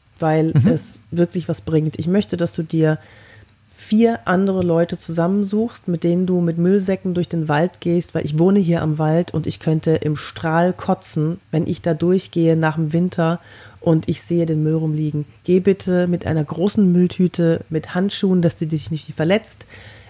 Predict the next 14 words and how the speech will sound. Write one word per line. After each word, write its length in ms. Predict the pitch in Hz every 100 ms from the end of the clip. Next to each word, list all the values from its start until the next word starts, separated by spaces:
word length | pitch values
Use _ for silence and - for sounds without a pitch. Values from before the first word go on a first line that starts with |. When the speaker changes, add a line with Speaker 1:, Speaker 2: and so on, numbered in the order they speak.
| -
Speaker 1:
äh, 200 | - 165 -
durch 140 | 185 131
Speaker 2:
Ja. 40 |
Speaker 1:
den 200 | 185 165
Wald 340 | 156 151 160
und 220 | - 151 147
sammel 500 | 156 160 165 151 151 - _
eine 240 | 156 170 185
Stunde 380 | - 175 165 165
lang 320 | 160 160 -
mindestens 800 | 156 170 175 156 - 139 143 - - _ _ -
den 260 | 156 151 - _ -
Müll 240 | 139 143
auf. 240 | - 139